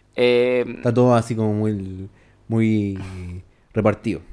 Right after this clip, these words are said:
Speaker 1: Claro,
Speaker 2: Ahora hay más
Speaker 1: claro.
Speaker 2: videos, entonces ya no hay
Speaker 1: Eh,
Speaker 2: tanto
Speaker 1: sí, po.
Speaker 2: comentario, así
Speaker 1: Harto
Speaker 2: que
Speaker 1: video.
Speaker 2: Harto TikTok.
Speaker 1: Harto
Speaker 2: Harto
Speaker 1: TikTok.
Speaker 2: Reels. ¿Ah? ¿Ah?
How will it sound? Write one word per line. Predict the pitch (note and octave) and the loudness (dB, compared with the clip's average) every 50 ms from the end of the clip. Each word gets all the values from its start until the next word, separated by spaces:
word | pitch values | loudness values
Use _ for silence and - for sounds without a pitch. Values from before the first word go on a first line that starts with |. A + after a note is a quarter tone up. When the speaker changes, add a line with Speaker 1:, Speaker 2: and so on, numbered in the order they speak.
| - - - | -18 -14 -4
Speaker 1:
Claro, | - D#3 D#3 D3+ D3 C#3+ C3 | 2 6 8 8 10 8 8
Speaker 2:
Ahora | B2 A#2 - F#2+ | 4 2 2 0
hay | F#2+ | -2
más | E2+ E2+ | -2 0
Speaker 1:
claro. | - C3+ C3 C3 | 4 4 6 6
Speaker 2:
videos, | A#2+ G2 - E2 E2 D#2+ - | 6 4 2 0 -4 -8 -10
entonces | - F#2 - - F#2 F2 | -10 -12 -10 -8 -6 -6
ya | E2 E2 | -6 -4
no | E2 | -4
hay | F2 | -4
Speaker 1:
Eh, | F2 | -4
Speaker 2:
tanto | E2+ - G2 | -2 -2 0
Speaker 1:
sí, | D#3 D3+ C#3+ G#2 | 0 2 2 2
po. | G2+ G2+ | 0 0
Speaker 2:
comentario, | A2 A2 A2 A2 A2+ A#2+ A#2 A#2 | 0 0 0 0 -2 -4 -4 -4
así | A2 G#2+ | -2 0
Speaker 1:
Harto | A2+ C3+ - A2 A#2+ C#3 | 0 0 2 2 0 0
Speaker 2:
que | |
Speaker 1:
video. | C3+ C#3+ C#3 C#3 C#3 C#3 C#3 C#3+ C#3+ C#3 C#3 C#3+ - - _ _ _ _ _ _ _ _ _ _ _ _ _ _ _ - _ | 0 0 0 2 2 2 2 2 2 2 2 0 -4 -10 _ _ _ _ _ _ _ _ _ _ _ _ _ _ _ -20 _
Speaker 2:
Harto | - G2+ - - G2+ | -12 -8 -4 -4 -2
TikTok. | G2 F#2+ - - - B2+ B2 - - _ - - - - | -2 -4 -4 -4 -6 -6 -6 -8 -14 _ -20 -12 -4 -2
Speaker 1:
Harto | C3+ C#3+ - - D3 | -2 -2 0 0 -2
Speaker 2:
Harto | C#3 | -2
Speaker 1:
TikTok. | A#2 C#3 B2 A#2+ G#2+ - D#3 D#3+ C#3 C#3 C#3+ - - | -2 -2 -4 -4 -2 0 2 2 4 2 2 -2 -4
Speaker 2:
Reels. | - F#2 C#3 - - - - - _ - - - - - - | -10 -14 -14 -14 -14 -18 -20 -20 _ -20 -20 -20 -20 -16 -12
¿Ah? | - A2 A#2+ C#3 D3 - - _ _ _ _ _ _ | -10 -8 -8 -10 -12 -14 -20 _ _ _ _ _ _
¿Ah? | A2 A2+ B2 | -10 -10 -10